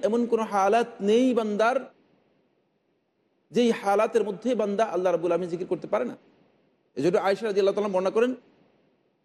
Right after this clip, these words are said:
সুনান তিরমিজির হাদিসের মধ্যে এসেছে, রাসূলুল্লাহ সাল্লাল্লাহু আলাইহি ওয়াসাল্লাম সম্পর্কে তিনি বলেন, "কান রাসূলুল্লাহ সাল্লাল্লাহু আলাইহি ওয়াসাল্লাম ইয়াযকুরুল্লাহা ফি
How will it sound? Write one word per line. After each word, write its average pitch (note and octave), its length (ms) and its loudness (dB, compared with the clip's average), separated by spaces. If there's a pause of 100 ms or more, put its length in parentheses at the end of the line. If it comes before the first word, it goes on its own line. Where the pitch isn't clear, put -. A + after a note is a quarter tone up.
(420)
সুনান F3 180 0
তিরমিজির F#3+ 400 0
হাদিসের F#3 260 -6
মধ্যে D#3+ 180 0
এসেছে, D3+ 280 -2
রাসূলুল্লাহ D3 400 -2
সাল্লাল্লাহু C#3+ 340 -2
আলাইহি C3 140 -4
ওয়াসাল্লাম D#3+ 240 -6
সম্পর্কে G3 300 -2 (400)
তিনি F3 160 0
বলেন, A3 280 2 (840)
"কান F3+ 200 2
রাসূলুল্লাহ D3+ 380 -2
সাল্লাল্লাহু D3+ 120 -8
আলাইহি C3+ 100 -6
ওয়াসাল্লাম - 20 0
ইয়াযকুরুল্লাহা D3+ 1120 0
ফি C#3 240 -2